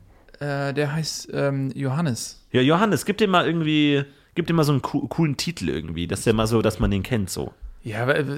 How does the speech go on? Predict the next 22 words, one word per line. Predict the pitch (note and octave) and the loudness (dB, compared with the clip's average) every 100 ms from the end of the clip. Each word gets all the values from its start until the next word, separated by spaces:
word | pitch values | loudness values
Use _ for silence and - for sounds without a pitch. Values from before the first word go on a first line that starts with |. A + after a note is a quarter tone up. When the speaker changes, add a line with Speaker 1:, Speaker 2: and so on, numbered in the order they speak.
| D#3 | -8
Speaker 1:
ich | D3+ | -10
kann | - D#3 | -4 -2
jetzt | D#3 D3 | -2 0
ja | D3+ | 0
nicht | C#3 D#3+ | 0 -2
irgendwie | E3 D3 | -2 -2
so | C3 | -2
einen | C#3 | -2
Johannes | B2+ F#3+ D#3+ | 0 0 0
aus | C3 | -2
der | C3 | -4
Taufe | - C3+ C3+ | 0 -2 0
heben. | A#2 A#2 A#2+ A2 _ _ | -2 -2 -4 -10 _ _
Speaker 2:
Ja. | - | -8
Speaker 1:
Also | B2 A#2+ B2 C#3 - _ _ _ _ - | -6 -6 -8 -10 -16 _ _ _ _ -2
Speaker 2:
Johannes, | C#3+ G#3 F#3+ | 2 2 2
ihr, | G3 | 0
das | F#3+ G#3 | 0 -2
ist | G#3+ | -2
doch | E3+ C3+ | -4 0
Johannes | C#3+ E3 E3 | 2 2 0
Täufer. | - A#2+ B2+ C#2+ D2 | 2 2 2 -2 -8